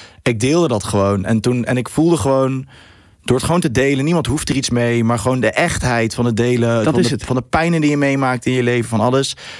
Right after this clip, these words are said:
Speaker 1: Toen voelde ik ook wel van, ja, dit had ik drie jaar geleden nooit gedaan.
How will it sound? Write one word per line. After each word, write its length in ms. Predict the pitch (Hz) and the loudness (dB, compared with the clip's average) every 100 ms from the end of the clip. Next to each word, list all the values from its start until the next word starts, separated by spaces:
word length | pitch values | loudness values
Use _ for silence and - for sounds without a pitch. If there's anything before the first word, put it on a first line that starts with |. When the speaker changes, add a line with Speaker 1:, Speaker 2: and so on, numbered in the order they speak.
| - - | -18 -8
Speaker 1:
Toen 120 | - 131 | -4 0
voelde 180 | 147 151 | 2 2
ik 60 | |
ook 120 | 139 | 2
wel 140 | 147 123 | 2 0
van, 160 | 113 | 2
ja, 320 | 117 117 110 - - | 2 2 -2 -6 -18
dit 160 | - 120 | -4 0
had 120 | 123 | 0
ik 60 | 135 | 0
drie 100 | 135 | 0
jaar 80 | 139 | 0
geleden 360 | 139 143 143 151 | 2 0 0 0
nooit 320 | 170 180 135 | 2 0 0
gedaan. 580 | - 92 90 - 180 | -2 0 0 0 -2